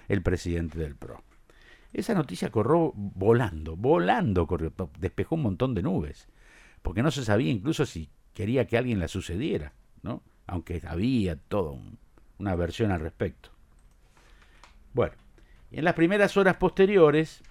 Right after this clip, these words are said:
ocho gobernadores, nueve en realidad, aceptaron la propuesta, lo volcaron en las redes sociales. En la vereda opuesta, los diputados Unión por la Patria, la izquierda, cuestionaron la propuesta. Hace poquitito escucharon a Leopoldo Moró aquí.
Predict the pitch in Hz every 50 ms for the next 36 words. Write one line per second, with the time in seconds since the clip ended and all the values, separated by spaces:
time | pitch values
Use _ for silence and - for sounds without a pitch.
0 | - - - - - - - - - - - - 170 175 - - 156 139 139 135
1 | 139 135 139 147 151 156 151 147 139 123 165 165 123 98 87 87 90 - - -
2 | - 110 110 107 117 117 117 120 127 127 123 123 139 - - - - - - -
3 | - - - - - - 110 - 123 107 - 139 117 117 110 107 104 - 113 110
4 | 95 - 82 78 - - - 76 92 - - - - - - - - 92 98 101
5 | 101 98 90 123 117 113 107 95 90 85 85 98 95 87 - - 82 - - 82
6 | 82 - - - - - - - - - - - - - - - - - - -
7 | 123 131 131 139 147 156 156 151 147 117 160 170 170 160 - 175 170 160 - -
8 | - - - 107 104 110 95 113 - 135 127 117 107 113 120 120 113 123 127 131
9 | 151 151 - 185 180 175 - 156 156 160 165 - - - 98 98 - - 147 160
10 | 151 143 110 90 92 - - 98 101 104 107 107 131 156 156 190 165 - 135 107
11 | 98 - - 107 - - 90 95 - 123 - - 101 - 90 - 110 104 95 90
12 | 85 85 87 85 - 101 98 104 117 143 170 180 165 123 98 - - 92 220 254